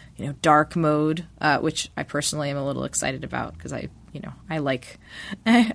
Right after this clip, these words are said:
I like dark windows, um, and, you know, flatter I O S seven-esque textures.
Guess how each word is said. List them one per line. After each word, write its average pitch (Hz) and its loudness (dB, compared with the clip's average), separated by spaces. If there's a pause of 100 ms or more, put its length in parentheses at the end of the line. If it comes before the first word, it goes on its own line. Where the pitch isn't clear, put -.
I 214 8
like 240 8
dark 247 8
windows, 240 4 (480)
um, 156 4 (260)
and, 156 4 (400)
you 170 -4
know, 151 -2
flatter 160 4
I 156 0
O 151 0
S 151 -4
seven-esque 156 0
textures. - -4